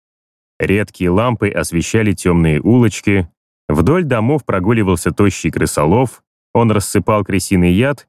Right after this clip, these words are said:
словно хлебные крошки, и что-то насвистывал себе под нос. Воину хотелось вернуться в таверну, подняться в комнату и проведать воровку. Лечь рядом с ней и спокойно поспать до утра. Однако он знал,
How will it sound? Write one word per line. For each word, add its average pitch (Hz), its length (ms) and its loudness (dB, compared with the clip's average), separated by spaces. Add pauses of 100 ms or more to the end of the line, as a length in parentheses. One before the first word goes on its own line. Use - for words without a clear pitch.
(160)
словно 117 320 0
хлебные 117 440 0
крошки, 78 580 -2 (400)
и - 100 0
что-то 185 320 0
насвистывал 104 640 0
себе 76 300 -2
под 78 180 -2
нос. 71 400 -4 (640)
Воину 95 480 2
хотелось 95 480 -2
вернуться 90 440 0
в - 60 -10
таверну, 113 680 0 (200)
подняться 92 500 0
в - 80 -6
комнату 127 600 2
и 107 140 0
проведать 90 480 0
воровку. 92 680 -2 (720)
Лечь 104 380 0
рядом 101 300 0
с - 140 -4
ней 113 260 4
и 92 100 -2
спокойно 104 480 0
поспать 85 500 -2
до 82 100 0
утра. 76 500 -2 (800)
Однако 131 520 0
он 117 200 2
знал, 92 500 0